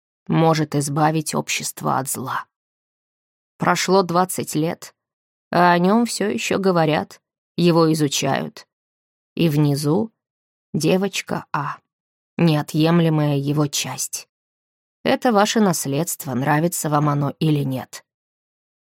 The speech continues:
Я вспомнила, как испугалась, уже в свои двадцать девять, когда оказалась одна в темноте рядом с виллой Гриров. Как сама мысль о том, чтобы добраться до дома, показалась мне абсолютно неосуществимой. Я тряхнула головой.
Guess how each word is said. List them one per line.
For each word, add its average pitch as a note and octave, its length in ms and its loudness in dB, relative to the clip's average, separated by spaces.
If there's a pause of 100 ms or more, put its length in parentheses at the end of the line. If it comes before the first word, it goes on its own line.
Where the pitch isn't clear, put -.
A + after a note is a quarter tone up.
(300)
Я F#3 160 4
вспомнила, G#3 540 4
как F#3 180 -4
испугалась, F3+ 680 -2 (420)
уже E3+ 180 2
в - 60 -4
свои E3 280 0
двадцать D#3 360 0
девять, F3+ 320 4
когда D3+ 300 0
оказалась D#3+ 480 0
одна E3 260 2
в - 60 -14
темноте D#3 420 -2
рядом D3+ 260 0
с - 140 -6
виллой E3 260 2
Гриров. D#3 500 -4 (640)
Как - 180 -2
сама F3 260 2
мысль F3+ 340 2
о D3+ 60 -4
том, G3 180 2
чтобы D#3+ 260 0
добраться D#3+ 440 0
до D3+ 140 -2
дома, F3 380 4 (640)
показалась F#3 500 0
мне F#3 220 6
абсолютно F#3 540 0
неосуществимой. F3 1000 -2 (1000)
Я G3 180 2
тряхнула E3 440 0
головой. D3 520 -2